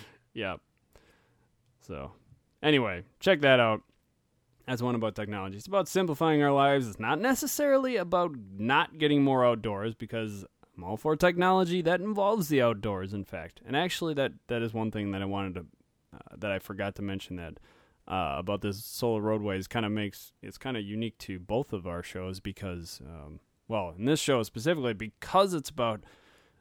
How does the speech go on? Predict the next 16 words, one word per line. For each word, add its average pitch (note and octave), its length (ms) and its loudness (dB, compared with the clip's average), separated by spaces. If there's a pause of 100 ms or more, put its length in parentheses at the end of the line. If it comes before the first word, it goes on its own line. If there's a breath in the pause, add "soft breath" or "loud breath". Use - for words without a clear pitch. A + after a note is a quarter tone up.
(140)
uh, F#2 220 -4
rediscovering G#2 480 -4
nature G#2 320 -4
in F#2+ 80 -6
a F#2 60 -6
digital F#2+ 340 -8
age. F#2+ 160 -6
And G2 80 -8
I G2 60 -8
think A2+ 280 -6 (1400)
that's D3 260 -2 (100)
really C#4+ 380 0
combining G3 640 4
technology A#2+ 640 -2
and C#3+ 200 0
outdoors, B2+ 720 -2